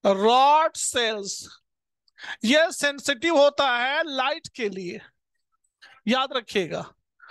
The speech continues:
और दूसरा होता है कोन सेल्स, ये सेंसिटिव होता है कलर के लिए। देखा आपने? ये रेटिना दो प्रकार के सेल्स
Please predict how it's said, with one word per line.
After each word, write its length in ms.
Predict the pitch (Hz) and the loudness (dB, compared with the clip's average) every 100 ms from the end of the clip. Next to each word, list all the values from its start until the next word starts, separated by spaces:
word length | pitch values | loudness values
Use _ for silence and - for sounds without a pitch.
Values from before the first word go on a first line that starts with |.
| - - - | -10 -6 0
और 120 | 240 226 | 0 0
दूसरा 420 | 240 277 330 330 | -2 0 4 6
होता 320 | 330 330 330 320 277 | 6 4 4 4 2
है 200 | 277 302 | 0 -2
कोन 600 | _ 302 311 359 392 392 | _ 4 8 8 6 2
सेल्स, 580 | - 247 214 202 - - _ _ _ _ _ _ _ _ _ _ _ _ _ _ _ - - - | 0 2 0 -2 -10 -16 _ _ _ _ _ _ _ _ _ _ _ _ _ _ _ -10 -6 0
ये 220 | 269 330 | 2 2
सेंसिटिव 640 | - 302 294 285 233 311 | -2 -6 -4 -8 -2 2
होता 360 | 277 269 269 247 | 4 4 0 -2
है 120 | 277 - - | -4 -6 -4
कलर 340 | 247 220 208 | -2 -2 -4
के 200 | 202 180 | -8 -8
लिए। 280 | 175 175 - - _ _ _ _ _ - _ - | -8 -10 -12 -16 _ _ _ _ _ -20 _ -2
देखा 360 | 165 208 247 311 | 0 2 4 4
आपने? 340 | 381 392 381 - _ _ _ _ _ _ _ _ _ _ _ _ _ _ _ _ _ _ _ _ - - - - | 2 0 -2 -4 _ _ _ _ _ _ _ _ _ _ _ _ _ _ _ _ _ _ _ _ -14 -8 -6 -2
ये 220 | 220 269 | 2 2
रेटिना 460 | 233 233 226 285 339 294 247 302 370 339 _ _ _ _ - | 2 0 -2 0 2 2 2 0 -2 -6 _ _ _ _ -2
दो 180 | 254 320 403 | 2 2 2
प्रकार 380 | 359 330 349 | -4 0 -2
के 160 | 359 370 | -2 -6
सेल्स 340 | - 330 320 | 0 -2 -2